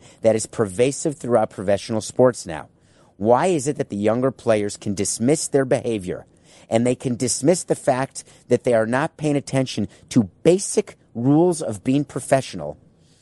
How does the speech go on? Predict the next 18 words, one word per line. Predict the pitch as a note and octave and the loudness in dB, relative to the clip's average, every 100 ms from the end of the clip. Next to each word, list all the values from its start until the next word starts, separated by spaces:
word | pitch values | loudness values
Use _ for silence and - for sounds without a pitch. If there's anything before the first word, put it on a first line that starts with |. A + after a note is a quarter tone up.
| _ - | _ 0
and | C3+ C3 | 2 2
then | B2+ B2 | 0 0
dismiss | B2 - A#2 E3 G3+ F3 | -2 -2 2 4 4 0
it | C3 | 0
because | D#3 - - F#3+ B2 G#2+ G#2+ - - _ _ _ _ - | 0 0 4 6 6 2 -6 -12 -16 _ _ _ _ -4
we're | G#2+ D#3+ E3+ | 4 4 4
boomers | D#3 D#3 C3 A#2+ A2 - | 0 0 0 -4 -8 -4
and | A#2 A2+ | -2 2
they're | A2+ G#2+ | 2 0
not? | D#2 - - _ _ _ _ _ _ _ _ _ _ _ - | -4 -8 -16 _ _ _ _ _ _ _ _ _ _ _ 0
Because | - C#3 A2+ | 2 4 2
they've | G2 C3+ D#3+ | 2 2 4
got | E3 D3+ | 2 0
social | - D3 - C#3 | 0 0 0 2
media | C#3+ D3+ B2+ G2+ - _ _ - | 4 4 4 2 0 _ _ -2
and | A2+ A2+ | 0 2
we | B2 | 4
don't. | A2 G#2+ - - | 4 2 0 -14